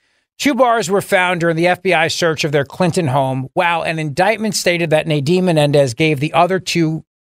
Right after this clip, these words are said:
gold bars to a jeweler to sell. But photos of those two bars were recovered.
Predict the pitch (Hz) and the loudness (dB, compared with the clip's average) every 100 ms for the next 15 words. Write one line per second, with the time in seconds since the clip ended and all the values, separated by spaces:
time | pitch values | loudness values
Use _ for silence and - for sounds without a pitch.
0 | _ _ _ _ _ _ - 185 160 165 | _ _ _ _ _ _ 2 2 4 2
1 | 156 - 170 151 127 117 208 220 202 175 | 0 -2 0 0 0 2 4 4 2 0
2 | - 175 156 - - 240 170 64 60 _ | -4 -6 -4 -4 -2 -2 -2 -6 -14 _
3 | _ _ _ _ _ _ _ _ _ _ | _ _ _ _ _ _ _ _ _ _
4 | - 175 233 190 - - - _ _ _ | -8 0 0 0 -8 -14 -14 _ _ _
5 | - 226 226 214 175 165 185 185 - 185 | 0 2 4 2 2 2 2 0 0 -2
6 | 143 160 151 147 - 160 156 135 123 - | 2 4 4 0 -6 -2 -2 -2 -4 0
7 | 180 104 - | 0 -2 -20